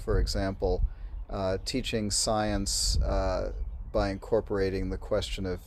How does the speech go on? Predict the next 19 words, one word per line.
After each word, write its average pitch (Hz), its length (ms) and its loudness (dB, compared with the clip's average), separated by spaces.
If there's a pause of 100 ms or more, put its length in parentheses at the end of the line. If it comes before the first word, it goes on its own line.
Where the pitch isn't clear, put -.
immaterial 98 720 0
forces 95 640 -2
or 90 120 -4
immaterial 95 680 0
entities, 95 720 -4 (640)
uh, 90 340 -2
in 107 220 -2
that. 92 300 -2
Being, 104 300 -2
being 117 260 0
an 107 100 0
astronomer 107 760 2
and 95 140 0
a 95 60 -4
physicist, 101 840 -2
uh, 92 300 -2
obviously 98 480 -2
that's 90 260 -2
difficult. 95 540 -2